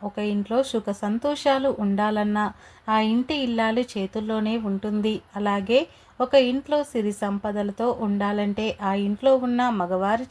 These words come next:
చేతుల్లోనే ఉంటుంది. కాబట్టి ఇంట్లో ఉన్న భార్యాభర్తలు ఇద్దరూ ఖచ్చితంగా కొన్ని నియమాలు తెలుసుకోవాలి. ఈ వీడియోలో చెప్పే కొన్ని నియమాలను పాటిస్తే మీకు అదృష్టం బాగా కలిసి వస్తుంది.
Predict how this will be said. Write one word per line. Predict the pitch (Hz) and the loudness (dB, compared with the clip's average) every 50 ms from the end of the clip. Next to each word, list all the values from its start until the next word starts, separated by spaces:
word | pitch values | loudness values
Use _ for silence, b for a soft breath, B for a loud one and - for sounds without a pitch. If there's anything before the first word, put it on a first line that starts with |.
| - | -2
చేతుల్లోనే | 247 226 - 220 208 208 208 202 202 214 226 | -4 -2 -2 -4 -4 -2 -2 -2 -2 -2 -2
ఉంటుంది. | 233 220 190 196 190 208 208 208 202 208 214 190 - B B B B B B B B - | -2 -2 -2 -4 -4 -4 -4 -2 -2 -2 -2 -4 -6 B B B B B B B B -2
కాబట్టి | 208 196 202 190 208 202 202 - 226 220 220 - B B B B B B | 0 2 2 4 2 0 0 -2 -4 -4 -4 -6 B B B B B B
ఇంట్లో | 262 285 320 311 - 339 339 | 2 2 2 2 4 4 4
ఉన్న | 320 302 285 262 247 254 254 | 4 4 2 0 2 0 0
భార్యాభర్తలు | 233 214 190 190 190 185 226 247 254 233 240 240 - - 233 226 233 214 - 220 | 0 0 0 0 0 0 0 0 0 0 -2 -6 -2 -4 -2 -2 -2 -2 -2 -6
ఇద్దరూ | 202 175 - 202 196 202 226 254 | -8 -6 -2 -2 0 0 0 -2
ఖచ్చితంగా | - - 190 185 - - 190 - 196 196 196 214 240 | 0 0 -2 -2 -2 -6 -4 -2 -2 0 2 2 0
కొన్ని | 262 - - 277 262 262 262 | 0 2 2 2 2 4 2
నియమాలు | 247 233 226 233 247 254 262 247 226 220 233 | 2 0 0 0 0 0 0 0 0 0 -2
తెలుసుకోవాలి. | 233 - 208 196 196 - - 214 - 214 214 214 214 208 202 208 214 202 - B B B B B B - | -4 -4 -4 -6 -6 -6 -6 -6 -4 -4 -2 0 0 0 0 0 -2 -4 -6 B B B B B B 0
ఈ | 269 294 294 | 2 2 4
వీడియోలో | 269 277 294 294 320 311 311 302 285 294 | 4 2 2 2 2 0 0 2 2 0
చెప్పే | 277 - - 208 - - - 226 233 | 0 0 -4 -4 -4 -2 -4 -4 -4
కొన్ని | - - 214 208 214 240 262 | -2 -2 -2 0 0 2 2
నియమాలను | 262 254 247 240 233 233 240 240 240 240 233 254 | 2 2 2 2 2 2 0 0 0 0 0 -2
పాటిస్తే | 247 - 190 185 185 185 202 202 - - - 226 214 | -2 0 0 0 0 0 -4 -6 -6 -4 -4 -4 -2
మీకు | 202 214 202 202 196 220 226 - - | 0 0 0 0 0 -2 -4 -4 -2
అదృష్టం | 202 190 175 185 196 208 - - - 220 226 220 | -2 -4 -2 -2 -4 -4 -4 -4 -4 -4 -2 0
బాగా | 202 196 190 185 202 214 | 0 0 0 2 2 0
కలిసి | 220 - 220 214 214 202 - 214 | 0 0 -2 -4 -4 -4 -4 -2
వస్తుంది. | 208 208 - - - 214 208 208 208 214 208 | -2 -4 -4 -6 -4 -2 0 0 0 0 -2